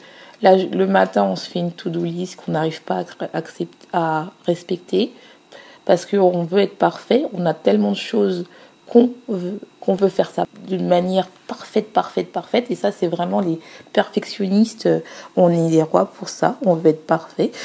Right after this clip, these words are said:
Sauf que on procrastine. Et après, en fait, une fois qu'on procrastine, eh ben, on est devant, euh, Facebook, euh, devant la télé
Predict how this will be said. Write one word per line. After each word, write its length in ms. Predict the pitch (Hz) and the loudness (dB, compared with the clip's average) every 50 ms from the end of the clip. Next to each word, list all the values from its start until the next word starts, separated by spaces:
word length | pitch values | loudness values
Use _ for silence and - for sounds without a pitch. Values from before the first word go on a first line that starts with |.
| - - - | -12 -12 -12
Sauf 300 | - - 233 254 254 - | 4 6 6 6 6 0
que 280 | - - - 190 240 - - - _ _ - _ _ _ - | -4 0 2 2 2 2 -2 -12 _ _ -20 _ _ _ -2
on 80 | 185 | -2
procrastine. 880 | 170 - - 180 185 - - 170 165 - - - - 226 269 240 180 175 - _ _ _ _ _ | 0 2 2 2 2 4 0 0 0 0 -6 -2 -2 0 0 0 -2 -4 -8 _ _ _ _ _
Et 140 | 208 202 190 | 4 4 4
après, 340 | 175 175 - - 185 208 247 | 4 2 0 0 0 2 2
en 160 | 226 196 185 | 2 0 0
fait, 440 | - - 214 233 - - - - _ _ _ - _ _ _ | 2 2 0 0 0 -6 -16 -20 _ _ _ -20 _ _ _
une 120 | 214 214 | -2 -2
fois 200 | 214 - 240 233 | 2 2 0 0
qu'on 180 | 233 - 190 185 | 2 0 -4 -4
procrastine, 680 | - - 190 - - - 185 165 - - - 233 233 226 | 0 -2 -2 -2 0 -2 -2 -2 -6 -4 2 4 4 4
eh 80 | 214 | 4
ben, 140 | 190 185 190 | 4 2 2
on 120 | 175 175 170 | 2 2 0
est 120 | 170 165 | -2 -2
devant, 360 | 175 160 160 160 165 160 160 - - - - - - - _ - | -2 -2 -2 0 -2 -2 -2 -4 -10 -20 -20 -20 -20 -20 _ -2
euh, 120 | 170 165 160 | -2 -2 -2
Facebook, 840 | - - - 185 180 170 175 165 160 165 170 175 175 175 - - - - | -4 -4 0 0 0 0 0 -4 -4 -2 -2 -2 -2 -4 -8 -8 -4 -2
euh, 240 | 190 190 190 190 196 - - - - - - _ _ | 0 0 0 0 -2 -6 -14 -20 -20 -20 -20 _ _
devant 280 | - 180 170 165 170 165 | 2 2 4 4 2 0
la 160 | 165 160 - | 0 -2 -4
télé 640 | - - - 175 175 180 180 175 175 175 180 185 | -6 -2 -2 0 2 4 4 4 4 4 2 0